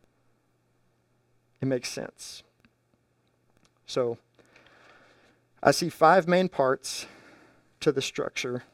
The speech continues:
all which reinforce Jesus' point, which his main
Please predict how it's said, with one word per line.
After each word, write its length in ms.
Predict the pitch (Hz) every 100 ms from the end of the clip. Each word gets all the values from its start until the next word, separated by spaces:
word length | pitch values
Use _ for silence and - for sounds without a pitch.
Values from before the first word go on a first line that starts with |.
| _ _ _ _
all 300 | - 139 170
which 280 | 165 160 -
reinforce 600 | 147 151 139 143 135 123
Jesus' 600 | 143 127 160 170 160 165
point, 400 | - - 131 123 - _ _ -
which 240 | 143 - -
his 220 | 139 127
main 460 | 139 151 165 165